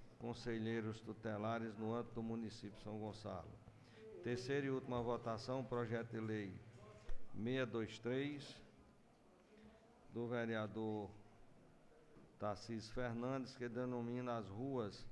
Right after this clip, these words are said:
do loteamento Nebraska, localizado no bairro Santa Terezinha, município de São Gonçalo do Amarante.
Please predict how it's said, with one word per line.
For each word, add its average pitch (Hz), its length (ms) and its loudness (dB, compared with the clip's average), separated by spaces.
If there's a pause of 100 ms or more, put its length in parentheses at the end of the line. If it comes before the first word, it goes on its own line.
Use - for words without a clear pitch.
(440)
do 113 160 0
loteamento 113 800 0
Nebraska, 113 640 0
localizado 107 640 -2
no 107 120 0
bairro 101 420 -2
Santa 113 420 -4
Terezinha, 110 600 0
município 117 420 0
de 110 80 -8
São 113 160 -2
Gonçalo 107 400 -2
do 104 80 -4
Amarante. 107 480 -2